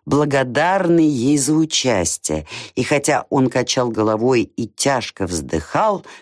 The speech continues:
давая понять, как мало полагался он на помощь книг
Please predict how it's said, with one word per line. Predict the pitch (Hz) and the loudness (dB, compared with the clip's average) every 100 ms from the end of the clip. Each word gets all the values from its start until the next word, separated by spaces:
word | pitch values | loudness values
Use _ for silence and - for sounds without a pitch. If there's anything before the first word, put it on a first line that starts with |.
| - | -4
давая | 135 143 156 156 | 0 2 2 2
понять, | 147 147 151 147 - | 2 4 4 2 -2
как | - 147 - | -4 -4 0
мало | 139 143 175 170 143 127 | 2 4 2 2 0 0
полагался | 110 113 104 127 131 107 - | 0 0 2 0 0 0 -2
он | 101 110 | 0 2
на | 104 | 0
помощь | 104 135 143 117 95 - | 0 0 2 2 0 -2
книг | 131 175 196 | 0 2 0